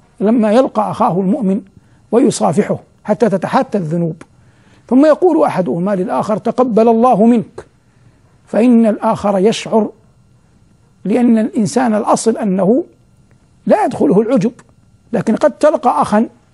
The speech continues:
يغلب على ظنك أنه مجاب الدعوة، فيكون في دعائه لك: "تقبل الله منك"، ما يغلب على الظن أن الله عز وجل يقبله، فتخرج من لقائه فرحاً، تسأل الله عز وجل أن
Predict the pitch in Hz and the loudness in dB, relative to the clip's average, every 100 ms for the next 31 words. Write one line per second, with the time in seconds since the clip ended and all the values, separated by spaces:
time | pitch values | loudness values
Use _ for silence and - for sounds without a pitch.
0 | _ _ _ _ 285 269 226 202 214 185 | _ _ _ _ 0 2 2 2 0 2
1 | 202 202 180 269 233 220 - - 294 208 | 2 2 2 0 0 0 -2 -4 -2 -2
2 | 160 233 277 262 320 285 196 - - - | -2 -2 0 0 0 -2 -4 -4 -8 -16
3 | _ _ _ _ _ 247 262 349 330 262 | _ _ _ _ _ 0 2 2 2 2
4 | 214 233 240 233 320 277 240 247 - - | 2 2 2 2 0 0 2 0 -2 -10
5 | 208 311 262 269 254 247 180 185 240 - | -4 -2 -2 -4 -2 -2 -2 -2 -2 -6
6 | - _ _ _ _ _ _ - 208 254 | -18 _ _ _ _ _ _ -4 0 2
7 | 247 220 196 196 196 190 165 214 208 220 | 2 2 0 0 0 0 -2 -2 -2 -4
8 | 196 190 185 - 160 214 180 175 190 160 | -6 -4 -4 -4 -4 -4 -4 -4 -2 0
9 | 254 220 226 - 190 247 180 - _ _ | 0 0 0 0 0 0 -4 -16 _ _
10 | _ _ _ _ _ _ _ 175 277 - | _ _ _ _ _ _ _ -4 -4 -2
11 | 202 196 180 175 262 208 202 196 226 233 | 0 0 0 0 0 -2 -4 -2 -2 -2
12 | 202 156 220 226 - 254 330 _ _ _ | -4 -2 -2 -2 0 -2 -2 _ _ _
13 | _ _ - 226 - 220 190 208 175 190 | _ _ -4 -4 -4 -2 0 0 0 -2
14 | 175 190 196 180 214 196 240 294 | -4 -4 -2 -2 0 0 -2 -2